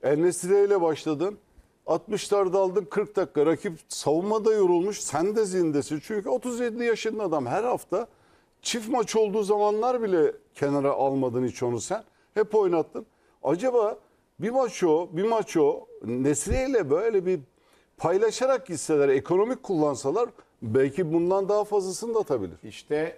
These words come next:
Speaker 2: Edin Dzeko'ya Dušan Tadić şöyle bir enstantane maçtan bu işbirliği üç gol getirdi bugün Fenerbahçe'ye. Dzeko Tadić ikilisi gerçekten geçtiğimiz sezondan bu yana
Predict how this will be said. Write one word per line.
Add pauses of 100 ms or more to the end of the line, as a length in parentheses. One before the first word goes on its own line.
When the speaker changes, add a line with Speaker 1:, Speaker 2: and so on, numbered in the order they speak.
Speaker 2:
Edin
Dzeko'ya
Dušan
Tadić
şöyle
bir
enstantane
maçtan (560)
bu
işbirliği
üç
gol (440)
getirdi
bugün (160)
Fenerbahçe'ye. (140)
Dzeko
Tadić
ikilisi (480)
gerçekten
geçtiğimiz
sezondan
bu
yana